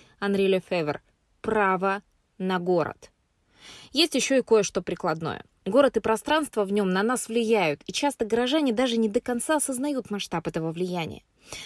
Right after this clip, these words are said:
А что, если люди будут понимать, какие пространства и как на них сказываются? С другой стороны, и сами жители тоже влияют на пространство, в котором находятся,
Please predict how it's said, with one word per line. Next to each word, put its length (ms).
А 80
что, 160
если 280
люди 320
будут 420
понимать, 800
какие 500
пространства 960
и 200
как 340
на 160
них 320
сказываются? 920
С 100
другой 320
стороны, 380
и 40
сами 260
жители 480
тоже 320
влияют 400
на 80
пространство, 640
в 60
котором 400
находятся, 640